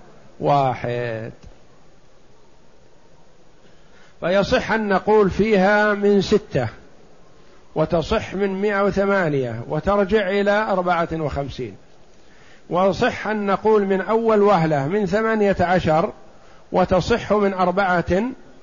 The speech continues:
وخمسين. وهذه المسمات مختصرة زيد،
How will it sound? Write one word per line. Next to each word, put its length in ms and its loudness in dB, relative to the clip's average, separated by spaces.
وخمسين. 560 -4
وهذه 720 2
المسمات 840 0
مختصرة 680 0
زيد، 280 0